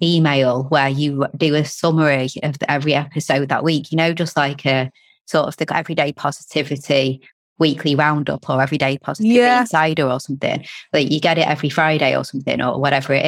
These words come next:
Speaker 1: is. And it has a paragraph on each episode, just like, um, like a short, a short, like, written down,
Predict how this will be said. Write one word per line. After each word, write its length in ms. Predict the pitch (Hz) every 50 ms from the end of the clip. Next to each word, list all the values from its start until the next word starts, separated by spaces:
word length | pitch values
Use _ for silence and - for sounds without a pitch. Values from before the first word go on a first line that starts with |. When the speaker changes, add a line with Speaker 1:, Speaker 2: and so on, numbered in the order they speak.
| 151 127 120
Speaker 1:
is. 100 | 139 - - - - - -
And 100 | 160 160
it 60 | -
has 240 | - 156 156 - -
a 60 | -
paragraph 680 | - - 170 165 170 175 165 170 160 147 143 139 156 156 -
on 140 | 147 147 151
each 260 | 147 143 - - -
episode, 560 | 160 156 - 165 - - 151 139 135 139 139
just 160 | 160 151 -
like, 320 | 160 143 143 143 139 - 147
um, 320 | 139 139 135 131 131 135 _ _ _ _ _ _ _ _ _ - -
like 240 | 180 151 143 - -
a 60 | 160
short, 480 | 160 - - 170 165 160 156 - - - - - - - -
a 80 | 160
short, 500 | - - - 196 190 190 185 180 170 -
like, 200 | 165 165 160 - -
written 360 | 165 170 160 - 156 151 151
down, 460 | - 165 165 156 143 135 127 127 135